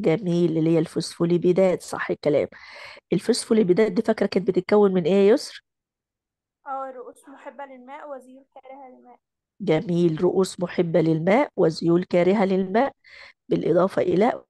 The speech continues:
Speaker 1: وحدات من البروتين.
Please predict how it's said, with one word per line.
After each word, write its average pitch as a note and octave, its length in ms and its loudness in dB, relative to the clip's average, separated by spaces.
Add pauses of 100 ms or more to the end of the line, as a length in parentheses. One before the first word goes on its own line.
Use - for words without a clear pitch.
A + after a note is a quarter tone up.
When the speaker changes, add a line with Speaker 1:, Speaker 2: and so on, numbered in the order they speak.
(120)
Speaker 1:
وحدات F3 640 2
من G#3 260 0 (2500)
البروتين. F#3+ 540 2